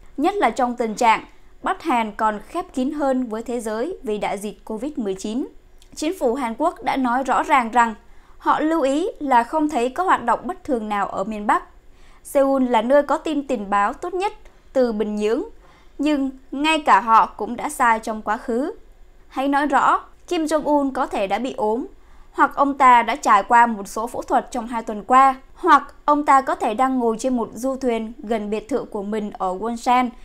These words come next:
để cười với những đồn đoán hoang dã của thế giới. Hai mươi ngày vắng mặt của ông không phải là không có tiền lệ. Dĩ nhiên, Vẫn còn có những câu hỏi đáng được đặt ra về một người kế vị tiềm năng và kế hoạch nào sẽ được thực hiện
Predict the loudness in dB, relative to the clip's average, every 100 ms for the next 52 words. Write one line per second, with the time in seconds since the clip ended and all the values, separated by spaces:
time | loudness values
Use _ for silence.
0 | -20 -14 -4 0 0 2 2 2 2 0
1 | 0 0 0 2 0 0 -4 -4 -2 -2
2 | -2 -6 -12 -10 -6 -2 -2 -4 -14 -20
3 | -16 0 2 4 4 4 4 2 0 0
4 | -2 -2 2 2 2 -4 -4 0 -2 0
5 | -2 -2 -6 -4 -4 -4 -4 -2 -4 -6
6 | -10 -16 -8 -6 -2 0 0 0 -4 -18
7 | -20 -12 0 0 4 0 2 0 0 -2
8 | 0 0 2 0 0 -2 -2 -2 0 -4
9 | -2 0 2 2 -2 -6 -4 -4 -4 -4
10 | -4 -4 -4 -4 -6 -8 -8 -4 -2 -2
11 | -4 -10 -6 -2 0 -2 -2 -2 -4 -2
12 | 0 -2 -4 -2 -2 -4 -6 0 0